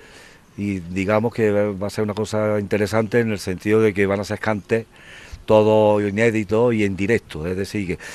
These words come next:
y va a comenzar con actuaciones mías de cuando yo tenía catorce años, o sea, y que va, en fin, que va a ser una edición bastante interesante para mí, ¿no? Donde van a llegar a todos los flamencólogos y a todas las peñas flamencas, en fin. Eh, también eso va a ser en agosto.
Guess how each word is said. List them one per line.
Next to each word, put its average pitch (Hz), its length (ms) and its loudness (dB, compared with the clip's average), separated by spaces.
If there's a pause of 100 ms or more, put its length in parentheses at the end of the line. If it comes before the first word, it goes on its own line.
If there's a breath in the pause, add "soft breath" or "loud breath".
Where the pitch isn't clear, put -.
(140 loud breath)
y 95 120 -2
va 98 160 2
a 104 60 0
comenzar 107 420 -2
con 107 260 -4
actuaciones 101 480 -6
mías 110 320 -2
de 107 160 -2
cuando 95 260 -4
yo 92 120 -4
tenía 98 220 0
catorce 98 360 -4
años, 120 300 -2
o 104 80 -4
sea, 98 240 -8
y 87 140 -10 (480 loud breath)
que 101 140 0
va, 104 180 0
en 104 80 -4
fin, 135 160 -2
que 127 80 2
va 113 60 2
a 113 40 0
ser 127 140 0
una 123 320 0
edición 120 920 0
bastante 110 520 -4
interesante 110 580 -4
para 95 260 -2
mí, 104 200 0
¿no? 117 160 -4 (500 loud breath)
Donde 95 260 -2
van 101 220 2
a 104 60 2
llegar 107 500 4
a 104 180 0
todos 107 240 0
los 104 120 -2
flamencólogos 117 800 0
y - 20 2
a 107 80 0
todas 104 160 0
las 98 100 -4
peñas 104 300 -6
flamencas, 117 420 -4
en 107 80 -10
fin. 123 200 -8 (1400 loud breath)
Eh, 101 100 -10
también 107 300 2
eso 139 220 2
va 127 100 4
a - 20 -2
ser 120 800 4
en 107 80 2
agosto. 107 440 4